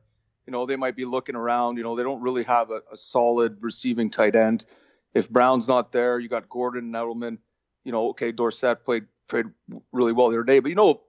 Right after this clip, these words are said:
Belichick, I mean, some games the, a guy can get ten passes, then the next game gets zero. So you never know. He plays the matchups, and,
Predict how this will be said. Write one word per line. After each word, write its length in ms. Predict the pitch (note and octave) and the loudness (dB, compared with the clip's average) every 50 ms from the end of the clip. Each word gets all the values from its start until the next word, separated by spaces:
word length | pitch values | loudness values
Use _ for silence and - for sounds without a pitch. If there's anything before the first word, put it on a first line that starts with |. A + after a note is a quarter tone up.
| - | -2
Belichick, 400 | A2+ C3 C3 B2+ A#2+ - - B2 | 0 0 0 0 -2 -6 -8 -10
I 40 | B2+ | -8
mean, 180 | B2+ B2+ B2+ B2 - | -8 -10 -10 -10 -14
some 300 | _ - - F3 D#3+ D3+ | _ -6 -4 -2 -2 0
games 360 | C3 D3 D3 D3 C#3 C3+ - - _ _ _ | -2 -2 0 0 -2 -6 -10 -16 _ _ _
the, 120 | _ C#3 B2 A#2 - - | _ -6 -6 -2 -2 0
a 60 | B2+ | 4
guy 180 | A#2 C3 C3 | 4 4 4
can 140 | B2 - C3 | 4 0 -2
get 180 | A#2+ A#2+ A2 - | -4 -4 -4 -2
ten 240 | - C3 B2 A#2+ A2+ | -4 -4 -4 -4 -6
passes, 560 | - - C#3+ C3+ C3+ C3 - C3+ B2 A2 A2 | -2 0 2 2 2 2 -2 -8 -14 -16 -14
then 160 | A2 A#2 A#2 | -14 -14 -12
the 60 | A2+ | -10
next 260 | A2+ A#2+ A#2+ - - | -10 -10 -12 -12 -12
game 140 | - B2 A2+ | -12 -10 -6
gets 200 | G#2+ G#2+ G2+ G2+ | -4 -6 -6 -4
zero. 280 | A#2+ B2 A2+ A2 G#2 G#2+ | -4 -2 0 0 -2 -2
So 260 | - - A#2+ A2 - _ _ _ _ _ _ | -2 -2 -2 -4 -4 _ _ _ _ _ _
you 80 | - F3+ | 0 2
never 160 | G#3 F#3+ D3+ | 4 4 4
know. 140 | B2+ B2+ B2 | 4 4 2
He 80 | B2+ A#2 | 0 0
plays 220 | - C#3+ C3+ A#2 | -2 -4 -4 -4
the 40 | B2 | -4
matchups, 520 | A#2 G#2+ A2 - - B2+ A2+ A2 - - | -6 -6 -6 -6 -6 -6 -8 -8 -8 -12
and, 120 | A#2 G#2+ | -14 -14